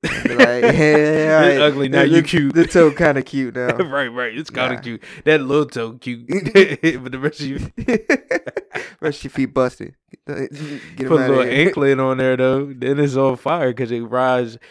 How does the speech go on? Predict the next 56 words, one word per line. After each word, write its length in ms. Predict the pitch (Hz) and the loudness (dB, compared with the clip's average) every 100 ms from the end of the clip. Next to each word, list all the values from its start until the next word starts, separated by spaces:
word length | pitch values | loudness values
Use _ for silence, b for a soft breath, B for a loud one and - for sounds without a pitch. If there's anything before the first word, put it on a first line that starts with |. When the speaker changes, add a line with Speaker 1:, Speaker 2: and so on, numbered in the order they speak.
| b | b
Speaker 2:
If 180 | 123 117 | -6 -4
the 160 | 123 110 | -4 -2
anklet 400 | 139 135 123 117 | -4 -2 -4 -4
matches 520 | 127 131 - 123 110 | -4 -4 -4 -8 -6
with 200 | 123 - | -8 -8
the, 200 | 110 101 101 | -12 -12 -18
the 80 | 107 | -8
toe 240 | - 175 | 0 0
ring, 440 | 147 110 98 98 _ _ b b | 0 -8 -12 -18 _ _ b b
it 120 | 113 | -8
might 240 | 120 131 117 | -4 -4 -4
bring 180 | 127 120 | -6 -8
the 60 | |
feet 300 | - 139 131 | -8 -4 -2
up 220 | 127 110 | -2 -6
to 180 | - 117 | -8 -10
almost 600 | - 120 131 127 113 - | -8 -8 -6 -6 -10 -12
cute, 260 | - 107 87 | -18 -18 -14
at 100 | 107 160 | -14 -10
Speaker 1:
What 60 | |
the 60 | 214 | -6
Speaker 2:
least. 180 | 123 104 | -6 -4
Speaker 1:
fuck 180 | 175 160 | -4 0
are 40 | |
we 140 | 143 131 | 0 2
talking 320 | 127 135 123 | 0 0 0
Speaker 2:
I 120 | 131 | 0
Speaker 1:
about? 80 | 135 | 2
Speaker 2:
have 140 | 123 127 | 0 2
no 120 | 127 | 4
idea. 380 | 127 123 131 127 | 4 2 0 0
I 200 | 131 135 | 0 2
am 200 | 135 127 | 0 -2
Speaker 1:
<laughs> 400 | 120 - - 123 | -8 -10 -12 -4
Speaker 2:
Juwan, 500 | 131 131 135 135 117 | 0 4 4 4 2
A 100 | 123 | -2
K 360 | 135 123 123 127 | 0 0 0 0
A 20 | |
Juice. 440 | 135 151 139 - | 6 6 6 2
<laughs> 1040 | 170 - - 233 - 170 - 233 143 - - | 0 0 4 4 4 2 2 0 0 -4 -10
Speaker 1:
About 400 | 131 - 185 151 | -8 0 2 2
time. 340 | 147 147 131 | 0 0 0
That 160 | 127 156 | -4 -4
only 220 | 151 143 | -2 -2
took 180 | 131 165 | -2 -4
you, 80 | 147 | -2
like, 200 | 131 120 | -2 -4
two 180 | - 131 | -4 -4
minutes. 380 | 131 135 - _ _ _ _ B B B 147 | -4 -8 -10 _ _ _ _ B B B -4
Speaker 2:
I 80 | |
just 120 | 156 156 | -4 0
had 120 | 156 | -2
to 80 | 139 | 0
get 120 | 143 | 0
on 140 | 139 | 0
that 300 | 139 127 101 | 0 -2 -4